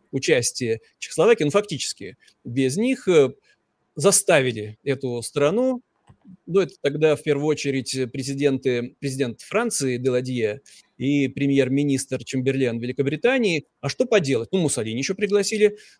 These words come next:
тоже вот уважаемый был тогда в тридцать восьмом-то году человек на эти переговоры, и Гитлер же пообещал, ведь он же сказал: «Да, вот все, только Судетская область, и все, и вечный мир».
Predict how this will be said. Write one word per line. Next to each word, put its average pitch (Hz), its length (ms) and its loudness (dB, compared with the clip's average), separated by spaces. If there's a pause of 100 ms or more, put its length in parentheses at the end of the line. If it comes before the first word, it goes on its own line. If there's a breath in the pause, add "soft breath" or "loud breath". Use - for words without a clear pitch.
(100)
тоже 131 200 -2
вот 190 200 4
уважаемый 180 600 4
был 156 140 -2
тогда 160 280 2
в - 60 -8
тридцать 151 200 -2
восьмом-то 127 400 -4
году 127 320 0 (360)
человек 135 460 2
на 135 120 -2
эти 123 160 -6
переговоры, 165 600 4
и - 20 -2
Гитлер 185 280 0
же 160 80 -8
пообещал, 151 720 2 (200)
ведь - 100 -8
он 156 80 0
же 147 60 -6
сказал: 160 200 0
«Да, 185 220 4
вот 202 140 0
все, 170 160 0
только 240 300 0
Судетская 202 500 0
область, 190 420 2
и 202 120 -2
все, - 200 -4
и 185 120 0
вечный 156 360 -2
мир». 117 220 -6